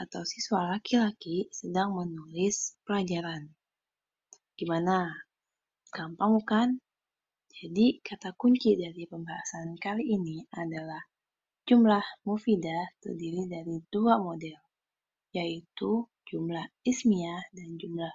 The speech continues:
fi'liyah. Agar kalian mudah membedakan antara jumlah ismiyah dengan fi'liyah, kalian tinggal lihat aja di bagian awalnya.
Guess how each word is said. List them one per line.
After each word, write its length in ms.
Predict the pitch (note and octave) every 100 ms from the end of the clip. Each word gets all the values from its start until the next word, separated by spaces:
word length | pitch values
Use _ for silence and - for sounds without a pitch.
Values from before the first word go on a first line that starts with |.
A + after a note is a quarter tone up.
| -
fi'liyah. 520 | A#3+ - F#3 D#3+ D#3 - _ _ _ _ _ _ - - _ _ _
Agar 180 | - F3 F3
kalian 320 | F3 E3+ F3
mudah 400 | G3+ G#3+ F3 F3 -
membedakan 560 | F3+ E3 D#3+ F3 - - A3
antara 400 | A3+ A3+ F#3+ F3+
jumlah 400 | E3+ F3 E3+ - -
ismiyah 400 | F3+ F3 E3+ E3
dengan 400 | E3 E3+ E3 F3+
fi'liyah, 720 | - - A#3+ A#3 F#3+ D#3+ F3 - _ _ _ _ _ _
kalian 480 | - E3 D#3+ F3+ G3+
tinggal 320 | F#3 F3 E3
lihat 160 | E3 -
aja 480 | - A3 G#3+ F#3 F3+ E3+
di 80 | F3
bagian 400 | F3 F3 F3 F3 -
awalnya. 560 | G#3+ G3+ F#3 D#3+ D3+